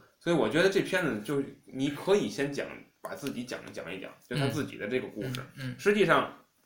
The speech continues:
Speaker 1: 从故事线来说，他这条就是说他一直找母亲这条线，我觉得是这样塑造的是不错的。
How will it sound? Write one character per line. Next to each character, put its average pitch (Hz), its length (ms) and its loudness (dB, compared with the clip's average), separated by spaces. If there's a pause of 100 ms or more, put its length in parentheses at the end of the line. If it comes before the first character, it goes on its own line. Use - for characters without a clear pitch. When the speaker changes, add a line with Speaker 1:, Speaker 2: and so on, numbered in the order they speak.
(560)
Speaker 1:
从 185 220 0
故 185 160 6
事 127 100 8
线 196 240 8
来 92 160 2
说， 104 320 0 (280)
他 165 180 8
这 170 220 4
条 123 320 6
就 139 180 2
是 120 80 0
说 135 120 2
他 151 180 4
一 147 140 0
直 151 120 0
找 147 200 6
母 120 200 -2
亲 131 140 -2
这 143 80 2
条 117 160 0
线， 117 240 -2
我 - 40 -8
觉 - 140 -6
得 160 100 0
是 170 240 -6
这 127 60 -4
样 123 140 -2
塑 139 180 -4
造 123 100 4
的 104 80 0
是 101 60 -6
不 123 100 -6
错 135 240 -4
的。 - 140 -8